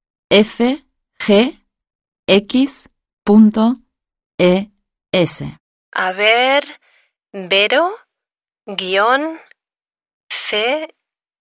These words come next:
Speaker 2: H ochenta y cuatro arroba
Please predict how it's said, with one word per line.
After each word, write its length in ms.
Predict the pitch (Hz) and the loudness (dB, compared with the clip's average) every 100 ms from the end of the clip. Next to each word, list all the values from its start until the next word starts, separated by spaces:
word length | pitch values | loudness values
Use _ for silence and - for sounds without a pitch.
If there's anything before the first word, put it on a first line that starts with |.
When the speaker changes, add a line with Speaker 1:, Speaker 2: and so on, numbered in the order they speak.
| _ | _
Speaker 2:
H 640 | 185 185 - - 262 330 392 _ _ | -2 -2 -6 -4 -2 -4 -8 _ _
ochenta 540 | - 190 - 185 170 165 | -6 -2 -4 -4 -4 -4
y 60 | |
cuatro 680 | - 202 214 247 240 247 254 _ _ _ _ _ _ _ | 0 0 0 -2 -4 -4 -6 _ _ _ _ _ _ _
arroba 840 | 185 175 202 226 247 262 277 - | -2 -2 -2 -2 2 0 0 -8